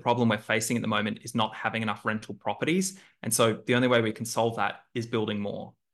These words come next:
Pleasingly, we are seeing governments focus on that। National Cabinet has a target to build one point two million homes over five years, but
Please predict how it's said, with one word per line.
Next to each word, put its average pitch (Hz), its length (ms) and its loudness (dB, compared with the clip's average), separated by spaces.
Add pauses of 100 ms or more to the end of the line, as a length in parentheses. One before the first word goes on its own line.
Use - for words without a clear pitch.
(420)
Pleasingly, 190 380 6 (300)
we 139 80 6
are 147 180 4
seeing 147 400 2
governments 117 320 2 (140)
focus 113 380 0
on 135 120 0
that। 151 300 2 (260)
National 123 220 -4
Cabinet 120 340 2 (100)
has 120 140 -2
a 104 140 -14
target 117 340 2
to 117 160 -10
build 117 180 -2
one 107 220 0
point 113 160 -2
two 113 240 -2
million 107 300 -2
homes 113 260 2
over 107 180 2
five 110 440 0
years, 143 300 -4
but - 200 0